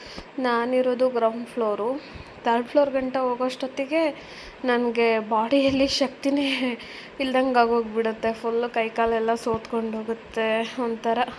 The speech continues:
ಆ, ಮೂಡಿ ಆಗೋಗ್ಬಿಡ್ತೀನಿ. ಇನ್ನು ಬಂದೊಳಗೆ ಮೇಲಿಂದ ಬಟ್ಟೆ ಹಾರಕ್ಕೆ ಬಂದೊಳಗೆ ಇನ್ನೇನು ಕೆಲಸ ಮಾಡೋಕ್ಕೂ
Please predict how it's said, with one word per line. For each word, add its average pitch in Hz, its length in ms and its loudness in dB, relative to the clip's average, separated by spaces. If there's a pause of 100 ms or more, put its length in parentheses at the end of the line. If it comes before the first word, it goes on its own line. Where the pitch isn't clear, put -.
(540)
ಆ, 254 60 0 (1200)
ಮೂಡಿ 285 280 4
ಆಗೋಗ್ಬಿಡ್ತೀನಿ. 220 680 -2 (560)
ಇನ್ನು 247 160 -4
ಬಂದೊಳಗೆ 262 540 2
ಮೇಲಿಂದ 254 540 0
ಬಟ್ಟೆ 240 260 -2
ಹಾರಕ್ಕೆ 233 380 0
ಬಂದೊಳಗೆ 226 500 -2
ಇನ್ನೇನು 233 360 -4
ಕೆಲಸ 226 420 -4
ಮಾಡೋಕ್ಕೂ 233 800 -2